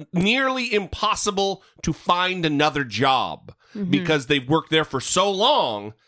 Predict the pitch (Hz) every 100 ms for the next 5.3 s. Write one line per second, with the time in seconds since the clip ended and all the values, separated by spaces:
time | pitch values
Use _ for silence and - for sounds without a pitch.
0 | _ _ _ _ 160 175 180 165 190 -
1 | 220 190 190 180 - 143 160 160 147 143
2 | 127 123 151 131 110 90 85 104 87 -
3 | - 214 202 196 185 180 165 - 247 277
4 | 185 143 151 165 175 196 196 175 143 160
5 | 135 117